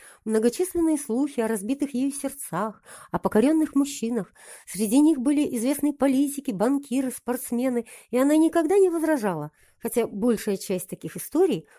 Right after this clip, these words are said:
была выдумкой. Мэй Уэст свято блюла свой имидж страстной сексуальной женщины и практически никогда не говорила о своих любовниках, считая, что в глазах публики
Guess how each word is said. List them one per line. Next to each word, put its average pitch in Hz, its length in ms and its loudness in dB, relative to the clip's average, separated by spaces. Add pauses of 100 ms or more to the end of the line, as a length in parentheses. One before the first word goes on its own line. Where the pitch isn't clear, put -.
(120)
была 254 220 -2
выдумкой. 196 520 -6 (600)
Мэй 180 300 2
Уэст 180 500 -2 (280)
свято 240 520 0
блюла 262 440 0
свой 269 300 -2
имидж 277 500 2 (280)
страстной 262 580 0
сексуальной 202 600 -2
женщины 247 520 -2 (240)
и 233 60 -8
практически 285 640 -4
никогда 262 580 2
не 269 140 0
говорила 226 460 0
о 262 40 -4
своих 240 340 -4
любовниках, 190 680 -2 (300)
считая, 247 500 -4
что - 160 -10
в 180 80 -8
глазах 170 380 -2
публики 247 500 -4